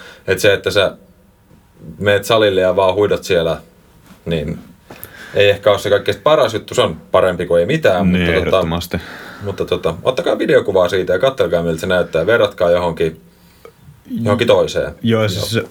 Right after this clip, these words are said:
Speaker 2: se videokuvan ottaminen, niin se, mähän en tehnyt sitä myöskään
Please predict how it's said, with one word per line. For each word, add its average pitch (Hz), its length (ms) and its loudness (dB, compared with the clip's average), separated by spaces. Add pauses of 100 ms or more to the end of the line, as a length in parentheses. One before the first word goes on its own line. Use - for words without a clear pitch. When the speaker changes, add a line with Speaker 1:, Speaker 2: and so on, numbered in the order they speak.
(200)
Speaker 2:
se 107 140 -2
videokuvan 113 540 0
ottaminen, 90 500 0
niin 82 160 -2
se, 95 240 -2 (1200)
mähän 107 280 2
en 95 100 2
tehnyt 85 240 0
sitä 87 120 -6
myöskään 71 440 -4